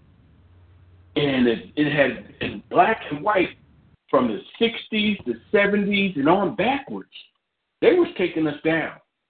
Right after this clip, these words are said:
So my position is, as the two of you are stating, in, in which I'm saying, there is, there's bigger questions than the Kardashians.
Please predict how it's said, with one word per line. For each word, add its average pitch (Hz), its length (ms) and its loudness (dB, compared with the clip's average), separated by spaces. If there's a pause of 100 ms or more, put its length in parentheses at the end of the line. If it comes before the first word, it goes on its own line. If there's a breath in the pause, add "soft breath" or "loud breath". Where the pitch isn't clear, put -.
(160)
So 127 280 2
my 220 220 4
position 131 680 -6 (400)
is, 123 200 0
as 131 180 4 (100)
the 117 160 -6
two 196 160 0
of 127 140 2
you 208 180 0
are - 120 0
stating, 131 320 0
in, 123 140 -2 (120)
in 123 80 2
which 135 180 -6
I'm 131 260 -2
saying, 131 240 -2 (500 soft breath)
there 185 440 4
is, 135 60 -8 (1120)
there's 175 400 0 (100)
bigger 202 260 0
questions 139 680 -4
than 120 140 0
the 113 80 4
Kardashians. 110 720 0